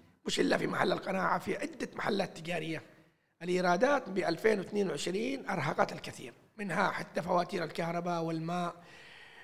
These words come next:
والضرائب والواجبات ومزاولة المهنات غيرت كثير، كثير، كثير في ظل الضعف الأسواق اللي، اللي، اللي نشاهدها الآن.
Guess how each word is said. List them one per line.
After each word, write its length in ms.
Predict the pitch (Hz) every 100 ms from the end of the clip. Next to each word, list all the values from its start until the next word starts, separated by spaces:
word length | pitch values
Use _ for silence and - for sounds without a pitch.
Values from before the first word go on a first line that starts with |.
| -
والضرائب 720 | 220 240 208 196 180 196 180
والواجبات 720 | 180 175 175 175 175 170 170
ومزاولة 440 | 170 175 170 175 170
المهنات 460 | 170 165 175 180 151
غيرت 360 | 180 190 190
كثير، 300 | - 170 180
كثير، 320 | - 147 185
كثير 300 | 151 156 214
في 140 | 180 175
ظل 220 | 175 196
الضعف 420 | 156 190 190 -
الأسواق 440 | 185 - 175 214 175
اللي، 380 | 175 165 156
اللي، 180 | 160 170
اللي 140 | 180 170
نشاهدها 400 | - 165 - 196
الآن. 220 | -